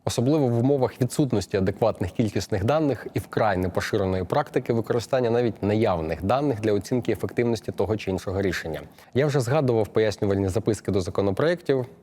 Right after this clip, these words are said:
і якщо в урядових законопроєктах ще можна подекуди зустріти цифри, то в депутатських майже нереально. Консультації зі стейкхолдерами також не є суперпоширеною практикою. А публічні консультації, або,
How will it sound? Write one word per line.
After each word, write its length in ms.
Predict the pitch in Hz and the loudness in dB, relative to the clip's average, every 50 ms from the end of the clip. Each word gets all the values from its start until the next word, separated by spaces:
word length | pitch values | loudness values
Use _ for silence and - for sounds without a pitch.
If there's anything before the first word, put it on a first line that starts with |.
| _ - - - | _ -18 -4 0
і 60 | 120 | 0
якщо 260 | 117 - - - 131 | 0 0 0 0 0
в 40 | 120 | 2
урядових 600 | 120 120 117 127 127 107 87 80 - - - - - - | 2 2 2 4 2 2 2 0 -4 -8 -14 -18 -12 -8
законопроєктах 800 | - - - - 92 90 82 - - 95 92 82 - - 87 - | -8 -6 -2 0 0 0 0 0 0 0 0 -2 -4 -6 -8 -6
ще 120 | - - | -2 -2
можна 360 | 113 120 117 107 95 - 110 | 0 2 2 0 0 -2 -6
подекуди 540 | 92 - 92 87 101 101 92 - 95 85 87 | -6 -4 -2 0 0 0 -2 -2 -4 -2 -2
зустріти 480 | 82 80 90 - - - 98 - - 85 | -2 -4 -6 -8 -4 -4 -6 -4 -4 -8
цифри, 420 | - - 143 151 - - - - - _ - _ _ _ | -4 -2 -4 -4 -2 -6 -12 -12 -12 _ -20 _ _ _
то 100 | - 110 | -2 0
в 40 | 101 | 0
депутатських 760 | 98 101 95 - 101 - 139 143 135 - - 120 104 - - _ _ _ _ - | 0 0 0 -2 0 0 0 0 0 -2 -4 -4 -4 -4 -8 _ _ _ _ -2
майже 260 | 110 104 98 85 95 | 0 0 0 0 0
нереально. 440 | 92 92 87 85 80 76 73 69 64 - - _ _ _ - | -2 -2 0 0 0 0 -2 -2 -6 -10 -14 _ _ _ -4
Консультації 540 | 127 107 - 117 113 143 151 139 - 131 | -2 -2 -2 0 0 0 0 0 0 -2
зі 80 | 117 123 | -2 -2
стейкхолдерами 840 | - - 139 131 - - 190 208 190 156 131 123 113 101 95 90 - - - - _ _ _ _ - _ _ _ | -2 -4 -4 -4 0 0 0 2 2 2 2 2 2 2 0 0 -2 -6 -12 -20 _ _ _ _ -20 _ _ _
також 380 | - - - - 123 107 - - | -6 -6 0 0 0 0 0 -2
не 120 | 98 107 | 0 0
є 80 | 120 - | 0 -2
суперпоширеною 840 | - - 110 - 90 82 - 92 - - 90 90 87 85 82 80 | -2 -4 -4 -4 -4 -4 -2 -4 -4 -2 -4 -2 -2 0 -2 -2
практикою. 560 | 78 - 82 - - - - - - - - - - - - _ _ _ - - | -2 -2 -4 -4 -4 -6 -12 -8 -8 -8 -8 -8 -12 -18 -20 _ _ _ -20 -10
А 80 | - 98 | -10 -6
публічні 480 | - 117 110 123 175 180 - - 151 | -2 0 0 2 0 0 0 -2 -4
консультації, 920 | 139 - 139 127 - 135 127 - 131 127 123 - - - 110 104 101 98 101 - - _ _ | 0 0 -2 0 0 -2 0 2 2 2 2 -2 -2 0 2 2 2 0 -2 -8 -16 _ _
або, 640 | - 107 98 95 104 107 104 104 104 101 101 98 95 | -2 0 0 2 2 4 4 4 4 4 4 2 2